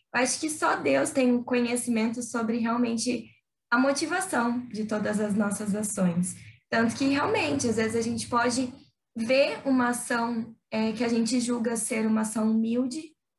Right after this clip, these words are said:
só que realmente a motivação que levou a pessoa a agir daquela forma, talvez não seja. E, às vezes, alguma, algumas pessoas, ou até mesmo nós, se nós nos consideramos cem por cento humildes,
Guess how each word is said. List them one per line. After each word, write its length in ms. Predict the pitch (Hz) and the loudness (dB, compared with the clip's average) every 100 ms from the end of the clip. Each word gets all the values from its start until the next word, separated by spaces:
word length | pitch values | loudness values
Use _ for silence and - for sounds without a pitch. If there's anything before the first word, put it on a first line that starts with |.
| _ _ | _ _
só 320 | - 294 285 302 | -4 0 2 2
que 220 | 330 320 | 0 0
realmente 480 | 302 294 285 285 320 | 0 0 0 0 -2
a 60 | |
motivação 840 | 285 277 277 285 269 262 254 262 285 | 0 2 0 0 -4 -2 0 0 -2
que 140 | 277 | -2
levou 300 | 254 240 226 | 0 0 -2
a 60 | 226 | -4
pessoa 460 | 233 226 - 220 214 | -4 -6 -4 -2 0
a 20 | |
agir 240 | 214 214 | -2 -2
daquela 420 | 220 220 208 196 | -4 -4 -4 -4
forma, 560 | 196 - 220 240 269 - _ _ | -4 0 2 4 2 0 _ _
talvez 260 | 277 262 262 | -2 0 4
não 160 | 262 277 | 4 2
seja. 560 | - 226 190 185 196 - - _ _ _ _ - | 0 0 2 2 0 -4 -14 _ _ _ _ -2
E, 240 | 320 330 339 | 2 4 2
às 160 | 370 | 2
vezes, 220 | 277 262 | 2 2
alguma, 480 | 262 247 254 262 - - | 2 2 2 0 -4 -4
algumas 440 | 240 226 254 247 | -2 2 2 2
pessoas, 680 | 247 247 - 233 247 233 226 | 0 0 0 0 0 0 -2
ou 220 | 220 220 | -2 -2
até 220 | 214 214 | -2 0
mesmo 320 | 226 220 233 | 0 0 -2
nós, 420 | 240 214 226 247 - | 0 0 0 -2 -4
se 100 | 220 | 0
nós 300 | 214 226 226 | 2 0 -2
nos 180 | 226 | -6
consideramos 600 | - 233 220 226 214 214 214 | -6 -6 -2 0 2 2 2
cem 180 | 226 | 2
por 160 | 220 233 | 2 0
cento 320 | 226 220 220 | 0 0 2
humildes, 680 | 240 233 233 254 294 311 | 2 2 2 0 -2 -8